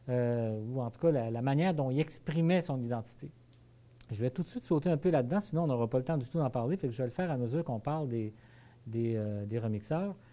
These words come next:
Euh, Philippe, par exemple, lui, a voulu réagir en, sur le tard à ce que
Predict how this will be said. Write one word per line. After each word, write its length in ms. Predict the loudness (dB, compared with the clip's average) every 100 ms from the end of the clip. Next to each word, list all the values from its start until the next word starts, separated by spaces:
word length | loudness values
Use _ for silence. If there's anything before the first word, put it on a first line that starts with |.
| -20 -20 -20 -20 -20 -8 0
Euh, 300 | 2 2 0 -4 -20 -20 -20 -20 -20
Philippe, 320 | -4 2 4 6
par 160 | 4
exemple, 300 | 6 2 2 2
lui, 140 | 4
a 40 |
voulu 260 | 4 4 4
réagir 720 | 6 6 6 6 4 4 0 -4 -20 -20 -20 -20 -20 -20 -20 -20 -20 -14
en, 180 | -10 -8
sur 240 | -2 2 2
le 120 | 4
tard 440 | 4 4 2 -4 -10 -20 -20 -10
à 300 | -2 2 2
ce 120 | 0 2
que 260 | 4 4